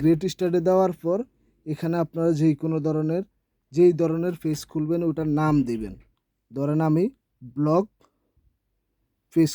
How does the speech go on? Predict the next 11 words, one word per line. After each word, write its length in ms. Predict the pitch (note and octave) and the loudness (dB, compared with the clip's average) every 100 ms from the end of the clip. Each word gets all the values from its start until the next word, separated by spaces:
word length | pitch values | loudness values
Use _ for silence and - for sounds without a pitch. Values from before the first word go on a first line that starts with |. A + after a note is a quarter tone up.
| - | -2
খুলবো 300 | D#3+ C#3+ C#3 C#3 | -2 0 0 -4
অথবা 240 | C#3 C#3 D3+ D3 | -4 -4 0 2
মিনি 220 | D#3 D#3+ A#2+ | 2 2 0
ব্লগ, 200 | B2+ G2 _ _ _ _ _ _ | -6 -10 _ _ _ _ _ _
মিনি 2000 | B2 C3+ D3 D3 C#3+ D#3 - _ _ _ _ _ _ _ _ _ _ _ C3+ C#3 C#3+ F3 C#4+ _ _ _ _ - _ _ _ _ _ _ _ _ - | -6 -2 0 0 0 -4 -12 _ _ _ _ _ _ _ _ _ _ _ -4 0 0 -2 -6 _ _ _ _ -20 _ _ _ _ _ _ _ _ -10
ব্লগ, 340 | B2+ C#3+ B2+ F#2+ _ _ _ _ _ _ _ _ _ _ _ _ _ _ _ _ _ _ _ _ _ _ _ _ _ _ _ _ _ _ _ _ - - _ _ _ _ - A#2 | -2 -2 -2 -6 _ _ _ _ _ _ _ _ _ _ _ _ _ _ _ _ _ _ _ _ _ _ _ _ _ _ _ _ _ _ _ _ -20 -20 _ _ _ _ -14 -4
ব্লগ, 240 | C3+ A2+ F#2 _ _ D3+ | -4 -4 -8 _ _ -6
এটা 180 | D3+ D#3 D3 _ _ _ - C#3+ D#3 | -2 -2 -2 _ _ _ -12 -4 0
আমি 140 | D#3+ D#3 | 2 2
এই 40 | - | 0
পেজটার 340 | D3+ - D#3 | -4 -4 -4